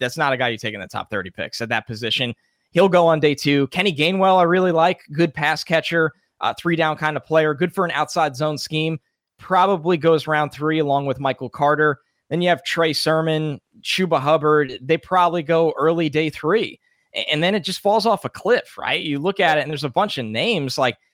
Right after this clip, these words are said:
you know, Elijah Mitchell in round six or seven is somebody I'd be interested in 'cause of the straight line speed and contact balance and breaking tackles. Those translate to the next level, something he's really good at.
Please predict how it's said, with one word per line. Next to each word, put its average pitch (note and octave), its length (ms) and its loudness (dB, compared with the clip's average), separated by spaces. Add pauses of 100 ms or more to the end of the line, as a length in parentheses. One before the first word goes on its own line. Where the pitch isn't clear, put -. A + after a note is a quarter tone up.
(220)
you D3+ 100 -2
know, D#3 140 4
Elijah E3 340 4
Mitchell D3+ 420 0
in C#3 60 0
round C3 240 0
six - 240 -6
or A#2+ 80 -4
seven E3 340 -2
is B2 120 -6
somebody C3+ 360 -2
I'd A#2 160 0
be A#2 140 -4
interested B2+ 320 -8
in B2 80 -4
'cause A#2+ 140 -6
of A#2 60 -8
the A2 60 -8
straight C3+ 300 -2
line A2 220 -4
speed C3+ 360 -2
and A#2+ 120 -2
contact D3 500 -2
balance B2+ 460 -2
and A2+ 280 -4 (140)
breaking C#3 320 0
tackles. B2+ 480 -2
Those B2 240 0
translate C3 480 -2
to - 60 -12
the A2+ 100 -6
next A2+ 220 -6
level, C#3 260 2
something C3 340 -2
he's A#2 200 -8
really B2 240 0
good C#3 240 4
at. D#3 180 4